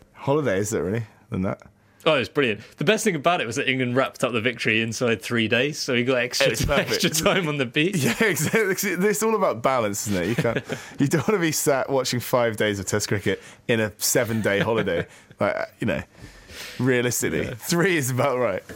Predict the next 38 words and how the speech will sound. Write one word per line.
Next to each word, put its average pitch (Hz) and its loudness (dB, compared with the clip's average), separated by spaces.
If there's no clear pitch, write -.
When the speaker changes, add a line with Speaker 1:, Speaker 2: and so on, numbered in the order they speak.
Speaker 1:
And 120 0
Speaker 2:
Yeah. 170 4
Speaker 1:
it 175 2
was 156 2
a 156 0
really 165 2
exciting 139 0
three 104 0
days. 92 -2
Speaker 2:
Oh, 147 4
it 110 2
was 98 -4
abs-, 117 -6
like, 135 0
uh, 127 4
'cause 117 -6
we 123 0
went 131 2
with 98 0
the, 101 0
uh, - -6
London 101 0
correspondent 90 -4
turned 95 0
New 95 -2
York 95 0
correspondent, 95 -4
Gordon 92 -2
McRae. 90 -2
He 92 -4
was 85 -4
one, 90 -2
he 101 -2
was 90 -4
one 87 -2
of 85 -4
the 90 4
other, 85 -4